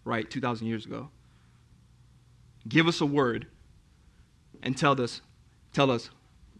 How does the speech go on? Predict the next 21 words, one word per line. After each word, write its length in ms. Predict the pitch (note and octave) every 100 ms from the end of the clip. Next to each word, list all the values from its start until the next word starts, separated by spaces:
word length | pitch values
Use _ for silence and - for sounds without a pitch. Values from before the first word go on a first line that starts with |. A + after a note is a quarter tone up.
| - -
"Here's 240 | C3+ C#3+
the 80 | F#3
word. 340 | D#3+ C3+ C#3 - _ _ _ _ - -
You 140 | C3 B2+
believe 280 | B2 C3 D3
that 100 | D#3+
I 100 | E3+
died. 300 | A#2+ A2+ C#3+ - _ _ _ - _ _ _ -
Now 100 | A2+
go 140 | A2 A#2+
live 260 | B2+ B2+
right 240 | B2+ A2 - -
and 120 | A2
be 80 | A2+
an 80 |
example 340 | G#2+ A2 G#2 G#2
to 60 | -
others." 320 | G2 G#2+ - _ _ _ _ _ _ _ _ _ _ _ _ _ _ _ -
You 100 | B2
know 80 | B2+
why? 280 | B2+ D3